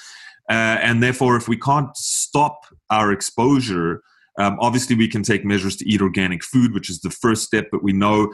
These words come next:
that that on its own is not gonna be sufficient. So now we have to fast forward and say,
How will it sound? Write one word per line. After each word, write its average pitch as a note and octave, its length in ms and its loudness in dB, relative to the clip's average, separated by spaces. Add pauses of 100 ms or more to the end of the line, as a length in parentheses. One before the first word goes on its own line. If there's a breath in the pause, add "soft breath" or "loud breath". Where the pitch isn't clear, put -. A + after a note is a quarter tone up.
(140 loud breath)
that - 200 -2
that G#2+ 300 0
on G#2+ 160 0
its F#2+ 220 -2
own A#2 400 2
is G2+ 240 -4
not G2+ 320 0 (100)
gonna G2+ 180 -2
be F#2+ 120 -2
sufficient. G#2 600 -2 (340 loud breath)
So - 180 0
now B2+ 340 2
we B2 160 4
have A2+ 220 -2
to G2+ 60 -10
fast G#2+ 360 -2
forward G#2 380 2
and F#2+ 180 -4
say, G2 320 0